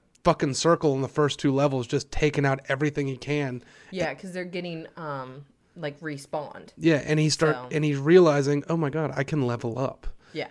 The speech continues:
Speaker 1: And when I do that, I get more ability points.
Speaker 2: Mm-hmm.
Speaker 1: Like, I get stronger, shit like that. So he actually levels himself up to, like, level fifteen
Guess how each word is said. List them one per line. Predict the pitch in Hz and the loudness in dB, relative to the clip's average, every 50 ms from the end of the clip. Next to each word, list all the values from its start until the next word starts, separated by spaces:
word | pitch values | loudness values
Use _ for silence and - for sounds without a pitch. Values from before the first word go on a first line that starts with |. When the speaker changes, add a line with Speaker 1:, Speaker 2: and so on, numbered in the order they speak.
| - - | -2 2
Speaker 1:
And | 156 | 4
when | 160 156 | 4 4
I | 151 | 4
do | 143 131 151 165 165 | 4 4 6 6 6
that, | 156 139 131 | 6 4 2
I | 143 143 | 0 -2
get | 135 139 143 147 | 0 0 -2 -2
more | 131 131 127 135 | -2 -4 -2 -2
ability | 147 151 151 143 139 135 139 139 | 0 2 2 2 2 2 0 -2
points. | - 139 127 131 139 143 139 - - - _ - 156 | -2 -2 -2 0 -2 -2 -4 -8 -12 -18 _ -20 -20
Speaker 2:
Mm-hmm. | 151 151 151 151 147 | -18 -16 -12 -2 0
Speaker 1:
Like, | 139 135 131 123 120 - | 2 2 2 0 -2 -4
I | - 139 | -4 -2
get | 127 139 147 143 | 0 0 -2 -2
stronger, | - - - - 147 143 147 147 147 139 143 135 | -4 -6 0 2 2 4 4 4 2 2 0 0
shit | - - 151 131 | 0 0 -2 -2
like | 135 131 131 - | -2 -4 -8 -6
that. | - 147 151 151 131 - | -2 -2 -2 -2 -2 -4
So | - - 143 | -4 -4 -4
he | 131 143 170 | 0 0 0
actually | 165 170 165 - - 151 | 0 0 -2 -2 -2 -2
levels | 143 139 151 156 147 147 139 | 0 0 0 -2 -2 -2 -4
himself | 139 139 135 - 147 139 135 - | -4 -6 -4 -4 -4 -6 -4 -4
up | 147 160 156 - | -4 -4 -4 -4
to, | - 135 | -8 -8
like, | 127 120 120 - | -8 -8 -8 -8
level | 123 123 120 117 | -10 -10 -10 -12
fifteen | - _ - 135 - _ - - 170 175 170 147 135 135 123 | -10 _ -6 -8 -8 _ -4 -2 0 2 2 2 0 -2 -4